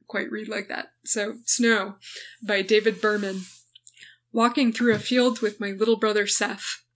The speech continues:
I pointed to a place where kids had made angels in the snow. For some reason, I told him that a troop of angels had been shot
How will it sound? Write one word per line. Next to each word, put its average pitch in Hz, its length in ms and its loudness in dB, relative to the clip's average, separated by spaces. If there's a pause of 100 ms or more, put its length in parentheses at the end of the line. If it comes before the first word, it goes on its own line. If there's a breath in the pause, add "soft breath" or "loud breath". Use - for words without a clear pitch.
(200)
I 214 80 0
pointed 262 460 0
to 254 160 2
a 226 40 0
place 240 360 0
where 208 100 2
kids 214 380 -6
had 220 160 -4
made 214 280 -4 (100)
angels 208 600 -6
in 202 120 -8
the 196 80 -10
snow. 196 480 -6 (300)
For 240 100 4
some 302 260 4
reason, 269 380 0
I 226 120 2
told 247 360 -2
him 247 180 4
that 226 160 0
a 208 60 0
troop 285 320 -2
of 277 140 2
angels 220 640 -2 (160)
had 202 160 -10
been 196 160 -6
shot 185 500 2